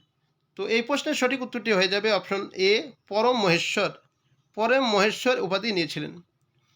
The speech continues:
এগারো নম্বরের প্রশ্ন, নিম্নলিখিত গণের মধ্যে কে হর্ষবর্ধনের দরবারি কবি ছিলেন না? হর্ষবর্ধনের দরবারি কবি ছিলেন না, খুব গুরুত্বপূর্ণ প্রশ্ন এটা, অপশনগুলো দেখে নিন।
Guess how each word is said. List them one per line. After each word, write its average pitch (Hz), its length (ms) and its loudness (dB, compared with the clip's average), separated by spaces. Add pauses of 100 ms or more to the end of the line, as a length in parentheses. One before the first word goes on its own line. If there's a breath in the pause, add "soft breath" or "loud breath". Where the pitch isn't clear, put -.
(840 soft breath)
এগারো 226 280 4
নম্বরের 294 420 4
প্রশ্ন, 247 280 0
নিম্নলিখিত 254 580 2 (200)
গণের 226 240 4
মধ্যে 220 360 2
কে 233 280 -2
হর্ষবর্ধনের 233 800 2 (100)
দরবারি 233 480 4
কবি 247 260 0
ছিলেন 196 400 0
না? 147 60 0 (1120)
হর্ষবর্ধনের 254 720 2
দরবারি 226 520 4
কবি 240 200 0
ছিলেন 196 280 0
না, 175 100 2
খুব 190 140 -8
গুরুত্বপূর্ণ 233 500 -2
প্রশ্ন 202 280 -6
এটা, 214 180 0 (920)
অপশনগুলো 240 400 0
দেখে 208 240 2
নিন। 269 140 0